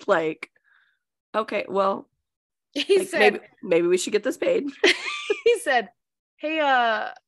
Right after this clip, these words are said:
Speaker 2: they just came and turned the water off. I thought we took care of that, didn't we?" And I was like, "Oh, fuck. I forgot to pay this," because we had this enormously high abnormal bill, and so we were working on getting it figured out.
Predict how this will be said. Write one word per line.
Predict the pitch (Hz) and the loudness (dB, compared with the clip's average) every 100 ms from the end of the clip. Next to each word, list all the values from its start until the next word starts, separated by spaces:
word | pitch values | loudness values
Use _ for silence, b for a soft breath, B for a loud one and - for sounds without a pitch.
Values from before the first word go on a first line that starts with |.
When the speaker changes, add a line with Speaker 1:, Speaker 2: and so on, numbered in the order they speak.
| _ - | _ -6
Speaker 2:
they | 320 | -6
just | 349 - | -6 -4
came | 440 | -4
and | 440 | -4
turned | 392 302 | -2 -2
the | 214 | 0
water | 202 262 | 0 2
off. | 330 370 349 _ _ _ _ _ _ _ | 0 -4 -8 _ _ _ _ _ _ _
I | 403 | 0
thought | 640 523 | 2 2
we | |
took | 427 403 | 0 -4
care | 427 466 | -4 -2
of | 285 | -2
that, | 180 | -2
didn't | 208 277 | -4 -4
we?" | 370 381 _ | -6 -8 _
And | 247 | -4
I | 240 | -2
was | 240 | 0
like, | 214 190 _ b b b _ - | 0 -2 _ b b b _ -14
"Oh, | 233 226 | -10 -10
fuck. | 202 - 254 240 - - _ B B B | -10 -12 -10 -10 -12 -18 _ B B B
I | 302 | -2
forgot | 294 302 294 | 0 0 0
to | 269 | 0
pay | 302 294 | -2 -2
this," | 285 285 - 277 | -2 -4 -2 -2
because | 285 - 370 277 240 - - b b _ | -2 0 2 4 2 -4 -16 b b _
we | 254 | -2
had | 294 269 | 0 -2
this | 302 - | -6 0
enormously | 254 247 240 285 302 294 285 | 2 4 2 0 -2 -4 -4
high | - 226 214 220 220 - 196 | -2 0 2 2 0 -4 -2
abnormal | 202 202 202 202 196 | -2 -2 -8 -6 -6
bill, | 196 269 233 | 2 2 2
and | 202 | -4
so | 214 | -6
we | 202 | -6
were | 196 196 | -4 -6
working | 196 196 208 196 | -6 -6 -8 -8
on | 185 | -6
getting | 180 180 | -6 -8
it | 180 | -10
figured | - 170 165 | -10 -10 -6
out. | 208 208 190 | -2 0 -2